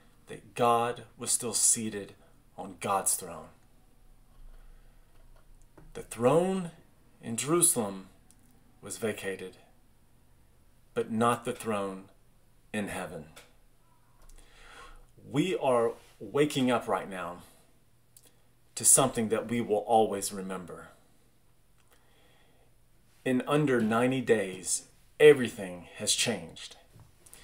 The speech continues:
We will look back and say, "Remember two thousand twenty? In the year of covid nineteen? Remember the quarantines? Remember that school was out for so long? Remember the confusion?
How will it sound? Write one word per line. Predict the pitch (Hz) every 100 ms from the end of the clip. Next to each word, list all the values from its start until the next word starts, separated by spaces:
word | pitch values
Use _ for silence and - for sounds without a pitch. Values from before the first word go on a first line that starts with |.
| - - -
We | 107 143
will | 175 175 147
look | 151 151
back | 120 127 123 -
and | 98
say, | - 107 101 98 - - - - - -
"Remember | 127 151 202
two | 214 -
thousand | 165 185 165 165 151
twenty? | - 151 170 170 - - - - _ _ _ - - - _ -
In | 143
the | 135
year | 117 143 147
of | - -
covid | - 139 135 139 143
nineteen? | 120 127 135 - 139 147 151 151 - - - - - - -
Remember | 127 139 156
the | 151 135
quarantines? | - 123 147 156 165 175 190 196 - - - - - -
Remember | 110 120 135 143
that | 120 -
school | - - 139 147
was | 147 147
out | 147 139
for | -
so | 139 147
long? | 143 151 156 151 156 - - - - - -
Remember | 104 123 135
the | 127
confusion? | 127 117 - 127 147 143 156 156